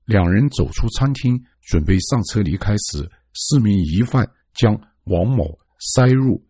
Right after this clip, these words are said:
另一辆车中。绑架过程中，该女子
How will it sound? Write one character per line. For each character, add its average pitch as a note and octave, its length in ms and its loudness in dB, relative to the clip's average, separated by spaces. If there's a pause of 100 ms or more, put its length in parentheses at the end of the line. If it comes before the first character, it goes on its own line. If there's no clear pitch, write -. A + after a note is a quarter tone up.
另 F3+ 180 4
一 G#2+ 120 2
辆 E2 160 -2 (140)
车 E2 120 -2
中。 D2 220 -8 (240)
绑 F2+ 200 0
架 A2 160 0
过 E3 200 0
程 F2 180 -2
中， F2+ 200 -2 (260)
该 C#3 160 2
女 A#2 240 4
子 D2 320 -8